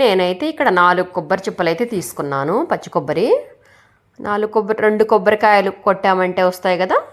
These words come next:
అలాగా నాలుగు కొబ్బరి చిప్పలు అయితే తీసుకున్నాను. ఈ కొబ్బరి అయితే నేను ఇలా తీసేసుకొని ఇలా సన్నగా అయితే కట్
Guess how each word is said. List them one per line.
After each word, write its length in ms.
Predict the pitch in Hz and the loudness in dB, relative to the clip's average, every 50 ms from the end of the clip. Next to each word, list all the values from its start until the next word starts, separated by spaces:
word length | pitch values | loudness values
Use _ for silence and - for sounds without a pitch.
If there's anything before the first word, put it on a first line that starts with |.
| _ - - - | _ -14 -8 -2
అలాగా 280 | 170 165 156 147 151 - - 185 196 | 0 0 0 0 -2 -6 -2 0 2
నాలుగు 220 | 190 180 185 180 - | 2 2 0 -2 -4
కొబ్బరి 260 | 190 165 175 175 180 - | -4 -4 -4 -6 -6 -8
చిప్పలు 200 | 170 - 165 165 | -10 -6 -6 -6
అయితే 120 | 190 - 269 - | -6 -6 -8 -8
తీసుకున్నాను. 580 | 214 165 - - - 170 151 147 135 143 175 240 - 539 - - - _ _ _ _ _ _ _ _ _ _ - _ _ _ _ _ _ _ _ _ - 214 | -8 -8 -8 -10 -12 -10 -10 -8 -8 -8 -6 -4 -4 -4 -6 -6 -20 _ _ _ _ _ _ _ _ _ _ -20 _ _ _ _ _ _ _ _ _ -8 -8
ఈ 20 | 214 - | -2 -2
కొబ్బరి 320 | 220 185 170 190 196 196 185 | -2 -2 0 0 2 2 2
అయితే 220 | 185 185 - 427 587 740 - 403 | 0 0 2 0 0 2 0 -2
నేను 140 | - 196 190 185 | 0 0 0 0
ఇలా 120 | 180 175 175 190 | 0 0 0 -2
తీసేసుకొని 680 | 180 180 - 185 175 170 - - - 185 208 277 539 587 - - - _ _ - 196 | -4 -4 -2 -4 -4 -4 -6 -8 -6 -4 0 0 0 0 -2 -10 -20 _ _ -10 -6
ఇలా 120 | 190 190 - | -6 -4 -2
సన్నగా 360 | - 196 190 185 190 180 190 185 180 | -2 0 2 2 2 2 2 2 2
అయితే 160 | 175 175 294 - | 2 0 0 2
కట్ 160 | - 185 - | 2 0 0